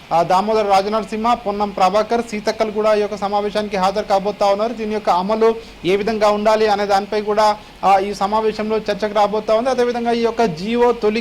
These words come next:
కాపీని ముఖ్యమంత్రి రేవంత్ రెడ్డికి అందజేయబోతా ఉన్నారు. ఎందుకంటే దేశంలో కూడా ఏ రాష్ట్రం ప్రభుత్వం, ఏ ముఖ్యమంత్రి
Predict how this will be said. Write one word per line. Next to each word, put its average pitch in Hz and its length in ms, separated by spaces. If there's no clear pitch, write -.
కాపీని 226 420
ముఖ్యమంత్రి 226 520
రేవంత్ 214 380
రెడ్డికి 220 300
అందజేయబోతా 214 640
ఉన్నారు. 220 220
ఎందుకంటే 233 560
దేశంలో 240 420
కూడా 226 240
ఏ 208 220
రాష్ట్రం 220 420
ప్రభుత్వం, 220 500
ఏ 202 160
ముఖ్యమంత్రి 226 640